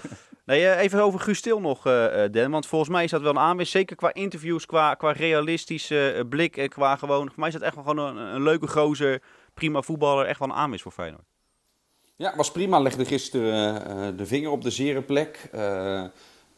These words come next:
Speaker 2: zei ook echt inhoudelijk iets, hè, over dat, eh, op een gegeven moment dat hij zei van, "Ja, ik had misschien zelf in de coaching daar, eh, wat beter in moeten zijn toen we merkten dat Drita alleen nog maar die bal naar voren bleef knallen." Dat, dat hij zei, "Dan hadden we als middenvelders iets verder moeten inzakken."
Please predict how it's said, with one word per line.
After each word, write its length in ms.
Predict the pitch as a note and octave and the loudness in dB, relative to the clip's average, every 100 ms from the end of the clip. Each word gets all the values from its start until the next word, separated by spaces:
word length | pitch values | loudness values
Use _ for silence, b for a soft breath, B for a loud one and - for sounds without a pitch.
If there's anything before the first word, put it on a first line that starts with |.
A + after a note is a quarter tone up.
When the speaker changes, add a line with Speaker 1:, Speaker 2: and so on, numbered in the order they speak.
| - - | -16 -8
Speaker 2:
zei 400 | A2 A#2 D#3+ C#3 | 2 4 6 4
ook 120 | B2 | 2
echt 240 | - - | -2 -2
inhoudelijk 580 | C3 G#2+ A2+ D3 F3 E3 | -2 6 6 6 4 0
iets, 280 | - E3 - | -4 -4 2
hè, 200 | D#3 G3+ | 4 6
over 200 | C3+ A#2+ | 4 4
dat, 140 | A#2+ - | 0 0
eh, 200 | A2 A2 G#2+ | 0 2 4
op 80 | G#2 | 0
een 80 | |
gegeven 120 | - C3+ | 0 0
moment 80 | B2 | 0
dat 100 | A2+ | -4
hij 80 | A2+ | -6
zei 140 | A#2+ | -6
van, 80 | A#2 | -4
"Ja, 80 | C#3 | -2
ik 140 | C3+ | -2
had 200 | C3 B2 B2+ | -2 -8 -8
misschien 260 | - A#2+ | -6 -4
zelf 240 | C3 D#3+ C3 | 0 0 0
in 80 | |
de 100 | B2 | -4
coaching 440 | - D3+ D#3 - B2+ | 4 4 4 -2 2
daar, 300 | B2+ A2+ G2+ B B B B | 2 0 -6 B B B B
eh, 220 | A#2 A#2 | 0 4
wat 160 | A2+ G#2 | 4 6
beter 340 | C3+ C3+ A#2 | 4 4 0
in 80 | A#2+ | 0
moeten 240 | A#2+ A#2+ | -2 -4
zijn 240 | - A#2+ A2 | -2 0 0
toen 140 | A#2+ | -2
we 60 | A2+ | 2
merkten 460 | A#2+ B2+ A#2+ - | 4 4 2 0
dat 340 | A2+ A2+ - - G#2 | 4 4 2 -8 -6
Drita 280 | A2+ C#3+ C#3+ | -2 2 4
alleen 280 | A2+ C3+ D#3 | 6 6 6
nog 80 | C3 | 6
maar 100 | B2 | 4
die 100 | A2+ | 8
bal 140 | A#2 | 6
naar 100 | A2+ | 6
voren 340 | G#2 D3 E3 G#2 | 4 4 4 4
bleef 320 | A2 G2 - | 4 4 0
knallen." 440 | - G#2+ F#2 G2+ - - _ _ - - - | 6 6 8 4 0 -14 _ _ -20 -14 -8
Dat, 260 | A#2+ A#2+ - | -2 -2 -2
dat 200 | A2+ A#2+ | 4 4
hij 180 | A2 A#2 | 6 4
zei, 240 | B2 A#2 | 6 4
"Dan 80 | A2 | 4
hadden 160 | A2 A#2 | 4 4
we 60 | A2+ | 4
als 120 | A2 | 2
middenvelders 500 | C#3+ D3+ B2+ A#2 A2 | 0 4 4 4 -2
iets 160 | A#2+ - | -6 0
verder 200 | A#2+ A2+ | 0 0
moeten 220 | G#2+ A2 | 0 0
inzakken." 580 | D#3 D3+ G#2 F2+ B2+ | 0 4 2 2 -4